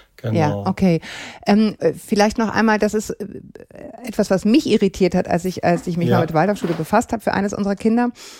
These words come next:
Speaker 2: Ähm, man hat ja so ein Bild, äh, weil Sie das jetzt auch gerade noch mal so gesagt haben, dass die Waldorfschule s-, eine sehr kreative Schule ist, was, glaub ich, unstrittig ist. Also jeder, der
Speaker 1: Mhm.
Speaker 2: mal da mal war und mal auf so einem Theaterstück war, dem fliegen die Ohren ab sozusagen.
Speaker 1: Ja.
Speaker 2: Das ist, glaub ich, eh klar.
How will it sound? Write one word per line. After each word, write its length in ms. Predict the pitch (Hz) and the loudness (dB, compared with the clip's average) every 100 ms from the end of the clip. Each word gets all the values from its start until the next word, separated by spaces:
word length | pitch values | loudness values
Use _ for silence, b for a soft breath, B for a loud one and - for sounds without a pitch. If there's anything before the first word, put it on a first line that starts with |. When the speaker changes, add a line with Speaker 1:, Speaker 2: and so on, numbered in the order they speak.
| B | B
Speaker 2:
Ähm, 160 | - 196 | 2 4
man 200 | 196 190 | 4 4
hat 160 | 202 233 | 2 2
ja 120 | 247 | 0
so 100 | 202 | 2
ein 120 | 196 | 2
Bild, 460 | 185 214 240 - - | 4 4 2 -4 -8
äh, 140 | 156 | -8
weil 400 | - 180 175 208 | -8 0 2 4
Sie 80 | 220 | 2
das 140 | 208 196 | 0 -2
jetzt 120 | - | -4
auch 120 | 170 | -4
gerade 180 | 185 185 | -2 -2
noch 60 | 180 | 0
mal 100 | 190 | 0
so 100 | 170 | -2
gesagt 280 | 180 190 | -2 -2
haben, 120 | - 196 | -2 -4
dass 100 | 180 | -2
die 80 | |
Waldorfschule 400 | 180 180 - 190 | 0 0 0 -4
s-, 180 | - 165 | -4 -6
eine 160 | 175 170 | -4 -2
sehr 160 | 165 | 0
kreative 460 | 190 - 165 - 254 | 0 0 -2 0 -2
Schule 180 | - 220 | 2 0
ist, 160 | - | 2
was, 160 | 185 165 | -2 -4
glaub 200 | - 170 | -2 -2
ich, 160 | 156 - | -2 -2
unstrittig 520 | 208 - 240 254 - | -2 0 -2 -2 -2
ist. 140 | 214 | -2
Also 160 | 190 160 | -2 -4
jeder, 220 | 170 175 | 0 2
der 100 | 156 | 4
Speaker 1:
Mhm. 60 | 147 | 2
Speaker 2:
mal 60 | 160 | 2
da 100 | 151 | 0
mal 160 | 143 | 0
war 240 | 143 151 180 | 0 0 0
und 180 | 165 - | -2 -2
mal 60 | |
auf 100 | 165 | -4
so 80 | - | -4
einem 60 | 160 | -4
Theaterstück 500 | 156 160 165 160 - | -2 -2 -2 -6 -4
war, 100 | 139 | -2
dem 180 | 143 147 | -2 -6
fliegen 280 | - 185 | -4 -2
die 100 | 165 | 0
Ohren 220 | - 175 180 | 0 -2 -2
ab 180 | 196 | -4
sozusagen. 560 | - 165 131 120 202 247 | -4 -4 2 4 6 4
Speaker 1:
Ja. 60 | 330 B B B | 2 B B B
Speaker 2:
Das 140 | 214 | 2
ist, 120 | 214 208 | 2 4
glaub 140 | 190 | 2
ich, 160 | 190 - | 2 0
eh 80 | |
klar. 300 | 226 240 247 | -2 0 0